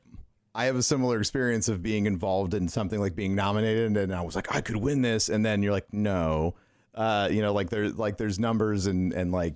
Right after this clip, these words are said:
you don't have the biggest reach. But I, yeah, I just, for, so finding out that the Gaming Awards were happening, um,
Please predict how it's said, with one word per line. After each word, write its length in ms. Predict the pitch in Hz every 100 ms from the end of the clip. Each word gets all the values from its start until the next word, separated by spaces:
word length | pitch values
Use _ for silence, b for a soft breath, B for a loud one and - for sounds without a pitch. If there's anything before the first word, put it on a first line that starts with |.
| -
you 140 | 85
don't 240 | 82 87 82
have 160 | 87
the 80 | 78
biggest 320 | 80 80 -
reach. 300 | 87 80 - _ _ _ _ _
But 180 | 127 120 -
I, 320 | 127 131 107 -
yeah, 320 | 117 165 113 -
I 120 | 123
just, 320 | 147 147 - _ _ _ _ _ - - 123
for, 200 | 113 127 117 92
so 380 | - - 120 85 -
finding 460 | - 131 151 139
out 260 | 113 104 98 -
that 260 | 92 95 -
the 60 |
Gaming 280 | 90 98 95
Awards 280 | 92 90 82
were 80 | 76
happening, 540 | - 92 92 95 92 - _ _ _ -
um, 380 | 101 90 85